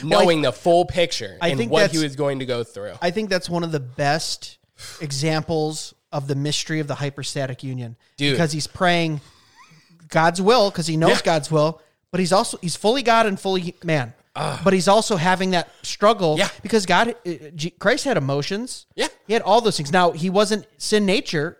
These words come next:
Speaker 2: Exactly.
Speaker 1: So our, our emotions are, are kind of restrained by that or controlled by sin nature.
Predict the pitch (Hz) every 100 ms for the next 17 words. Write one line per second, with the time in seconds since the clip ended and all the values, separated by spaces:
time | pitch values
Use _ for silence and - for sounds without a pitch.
0 | - 131 117 175 160 127 180 - 175 247
1 | 196 175 180 165 151 147 156 139 - 175
2 | 170 139 123 143 - 170 202 226 156 143
3 | 143 135 143 - 185 208 175 139 - 139
4 | 131 123 143 160